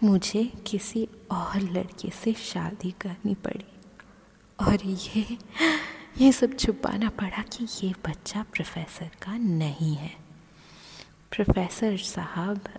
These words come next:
अभी भी मेरे पास आते हैं हमेशा और मेरी योनि में अपना लौड़ा डाल कर जाते हैं। मुझे बहुत मज़ा आता है प्रोफेसर साहब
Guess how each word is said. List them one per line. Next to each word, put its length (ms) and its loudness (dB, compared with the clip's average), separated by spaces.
अभी 440 6
भी 220 4
मेरे 420 2
पास 440 -4
आते 260 -6
हैं 180 -6
हमेशा 520 -10
और 100 0
मेरी 640 0
योनि 400 4
में 240 0
अपना 340 -2
लौड़ा 500 -2
डाल 280 -4
कर 300 -4
जाते 340 -8
हैं। 300 -6
मुझे 300 4
बहुत 460 0
मज़ा 480 0
आता 180 -8
है 260 -6
प्रोफेसर 500 -2
साहब 460 -4